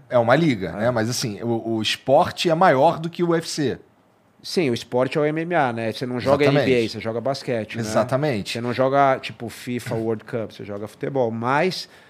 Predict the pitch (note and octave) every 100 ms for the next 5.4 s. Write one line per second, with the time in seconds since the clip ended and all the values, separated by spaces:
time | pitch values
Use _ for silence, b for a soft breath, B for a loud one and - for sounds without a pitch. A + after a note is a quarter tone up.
0 | b b b _ _ _ _ _ _ -
1 | D3+ F3 F3 D3+ D#3 D3 D#3 D#3 C#3 A2+
2 | G#2+ - G2 G2 - A2+ - C3 C3+ C3
3 | A#2+ A2+ A2 B2 C#3+ C#3+ F3+ F3+ D#3+ C#3
4 | C3+ C#3 C3+ B2 B2+ D#3+ A2 A2+ - -
5 | C#3 A#2+ F2+ D#2+